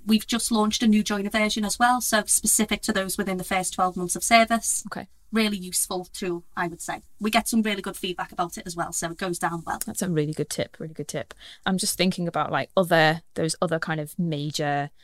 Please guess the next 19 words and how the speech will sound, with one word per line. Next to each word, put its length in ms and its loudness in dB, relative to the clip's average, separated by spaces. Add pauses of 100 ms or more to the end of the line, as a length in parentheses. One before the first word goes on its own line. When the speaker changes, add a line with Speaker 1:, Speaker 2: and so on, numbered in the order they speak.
(200)
Speaker 2:
life 300 6
events 320 4
that 120 -14
come 160 -2
along 520 -2
that 220 0
people 260 -2
don't 200 0
often 340 -2
link 420 0 (140)
to 100 -4
their 120 -2
pension 460 -2
in 80 -2
lots 220 -2
of 40 -2
ways. 240 4
I 40 4
guess 320 2